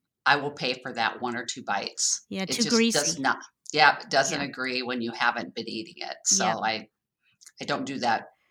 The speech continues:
Speaker 1: often.
Speaker 2: And now, over the fifteen years, I'm sure you've noticed that when you first became a vegetarian, how much more difficult it had to have been to get a vegetarian meal at a restaurant versus nowadays.
Speaker 1: Yeah,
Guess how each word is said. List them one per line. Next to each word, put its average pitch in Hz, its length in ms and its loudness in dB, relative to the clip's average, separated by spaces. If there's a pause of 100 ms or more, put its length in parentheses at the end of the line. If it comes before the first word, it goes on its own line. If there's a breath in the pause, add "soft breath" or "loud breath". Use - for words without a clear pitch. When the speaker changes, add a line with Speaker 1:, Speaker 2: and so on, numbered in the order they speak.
(180 soft breath)
Speaker 1:
often. - 440 -4 (200)
Speaker 2:
And 269 140 0
now, 269 240 6 (260)
over 311 240 0
the 262 100 -2
fifteen 240 440 -2
years, 254 260 -4
I'm 185 140 -4
sure 349 360 -2
you've 202 260 -2
noticed 190 440 -2
that - 140 -6
when 202 160 0
you 226 80 0
first - 680 -4
became 233 580 -2
a 202 60 -6
vegetarian, 180 680 -6
how 202 160 -4
much 208 460 -4
more 220 220 0
difficult 196 580 -4
it 165 80 -10
had 214 280 0
to 208 60 -6
have 175 160 -8
been 185 220 -4
to - 60 -12
get 175 180 -8
a 170 120 -10 (340)
vegetarian 196 640 -4
meal 190 320 -4
at 160 120 -6
a 165 40 -6
restaurant 175 560 -4 (300 soft breath)
versus 180 440 -6
nowadays. 180 680 -6 (420)
Speaker 1:
Yeah, 139 240 6